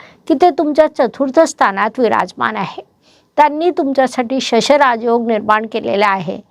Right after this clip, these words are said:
तसंच बुध आणि शुक्र हे दोन्ही ग्रह तुमच्या कर्मस्थानात विराजमान असून लक्ष्मीनारायण योग निर्माण करीत आहे. तेथून त्यांची दृष्टी तुमच्या चतुर्थ स्थानावर आहे, ज्यामुळे वास्तुसौख्य, वाहनसौख्य, वास्तू व वाहनापासून सौख्य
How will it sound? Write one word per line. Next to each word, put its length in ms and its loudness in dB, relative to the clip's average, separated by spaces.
तसंच 420 0
बुध 280 2
आणि 240 0
शुक्र 360 -4
हे 220 0
दोन्ही 460 0
ग्रह 360 2
तुमच्या 260 -2
कर्मस्थानात 720 0
विराजमान 600 -2
असून 400 0
लक्ष्मीनारायण 880 0
योग 300 2
निर्माण 420 0
करीत 320 -4
आहे. 320 -6
तेथून 340 4
त्यांची 340 0
दृष्टी 440 -4
तुमच्या 320 0
चतुर्थ 500 0
स्थानावर 640 2
आहे, 320 -2
ज्यामुळे 500 2
वास्तुसौख्य, 1120 0
वाहनसौख्य, 1000 2
वास्तू 500 0
व 260 6
वाहनापासून 840 0
सौख्य 560 0